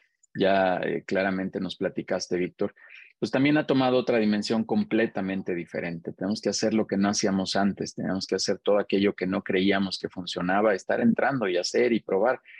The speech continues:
Y también esta, esta palabra de probar, eh, aquí en los consejos dentro de People and Business platicamos mucho, decimos, "Oye, pues, prue-, prueba rápido, echa a perder rápido, tal vez en el buen sentido, y, y, y,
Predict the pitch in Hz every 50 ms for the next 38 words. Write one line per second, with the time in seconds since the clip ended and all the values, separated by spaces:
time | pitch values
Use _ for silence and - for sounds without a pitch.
0 | - - - - 107 - 120 123 135 151 160 160 - 147 - - - 156 151 -
1 | - 151 - - 123 123 123 131 135 127 117 107 104 - 101 92 90 98 104 107
2 | - - _ _ _ _ _ _ _ - 95 98 95 98 - 101 - - 120 117
3 | 120 123 - - 110 107 104 - 120 113 - - 104 95 104 98 95 98 101 -
4 | 104 101 - 117 107 104 98 92 104 107 107 110 107 - - 101 92 - 92 -
5 | - 107 113 110 98 107 110 107 - - 107 - - 117 120 120 135 139 151 -
6 | - - - _ - - - _ _ - - - - - _ - - - - -
7 | 151 147 - 190 - - - - 180 170 160 147 135 120 - - - - - -
8 | - 165 - - - - - 165 156 165 170 160 - 160 170 - - 165 165 143
9 | - - 127 131 131 143 143 - 135 120 117 117 127 131 139 135 - 123 117 -
10 | - 131 143 143 151 143 143 131 117 - - - - - - - 120 120 113 113
11 | 123